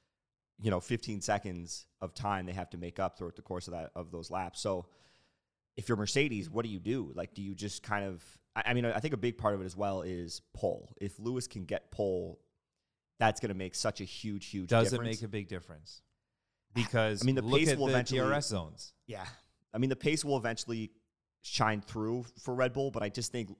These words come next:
Speaker 1: giving Lewis the opportunity to be comfortable in first where he's been, and I think it could make a difference.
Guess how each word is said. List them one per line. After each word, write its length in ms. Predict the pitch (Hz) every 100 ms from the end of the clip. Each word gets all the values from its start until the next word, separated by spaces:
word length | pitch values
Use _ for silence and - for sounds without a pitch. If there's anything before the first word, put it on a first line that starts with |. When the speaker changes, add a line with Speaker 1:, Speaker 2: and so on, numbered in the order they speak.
| 95
Speaker 1:
giving 300 | 107 117 107
Lewis 360 | 104 104 101 - _ _ _ -
the 80 | 101
opportunity 460 | 95 101 113 107
to 40 | 101
be 120 | 95
comfortable 640 | - 104 113 107 104 104 - _ _ -
in 100 | 95
first 360 | - 104 104 101
where 100 | 92
he's 160 | 92
been, 420 | 82 101 98 98 98
and 160 | 87 85 _ _ _ _ _ _ -
I 80 | -
think 180 | 160 139
it 100 | 110
could 140 | 110
make 160 | 107 -
a 120 | 101
difference. 480 | 110 117 - 131 127